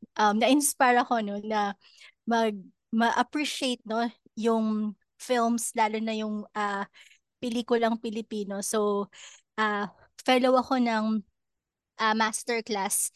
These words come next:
on film criticism sa pelikula, sa Pelikula Love ng U P Film Institute. At saka recently, ah, naging fellow din ako ng,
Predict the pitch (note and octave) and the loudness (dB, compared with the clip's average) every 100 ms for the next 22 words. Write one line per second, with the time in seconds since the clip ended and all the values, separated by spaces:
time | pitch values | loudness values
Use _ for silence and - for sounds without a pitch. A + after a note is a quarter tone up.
0 | - - - A#3 A#3 A3+ B3 A#3+ B3 A#3 | -14 -20 -4 0 0 2 2 2 0 -2
1 | A#3 A#3+ G#3+ A3+ A3 - G#3+ - A3+ A3+ | 0 0 0 -2 -2 -2 -4 -4 -4 0
2 | A3+ A3 G#3+ - - - A#3 - B3 C4 | 2 2 0 -4 -4 -2 -2 -4 -4 0
3 | - B3 A#3 G#3 G3+ F3+ - _ A3+ G#3+ | 2 4 4 2 2 -2 -16 _ 0 0
4 | G#3 G3+ - - - A#3+ A#3+ B3+ - A#3 | -2 -8 -14 -18 -4 -2 -2 -4 -4 -2
5 | A3+ - A3 - A3 G3+ G#3 G3+ - _ | -4 -4 -4 -2 -4 -4 -4 -4 -8 _
6 | A3+ A#3 - B3 B3 A3+ A3+ B3 - C4 | -2 0 -2 2 6 6 6 2 2 2
7 | B3+ B3 A#3 A#3 - G3 F#3+ G3+ - - | 0 -4 -4 -4 -2 -2 -2 -6 -12 -20
8 | - - A3 A#3 A3+ A3+ A#3 A3 A3 G#3 | -20 -6 -2 0 -2 2 2 2 2 2
9 | A3 G#3+ G#3 - G#3+ G3+ - _ - A3 | 0 0 -2 0 0 -2 -6 _ -6 0
10 | A3 G#3 G#3 | 2 0 -6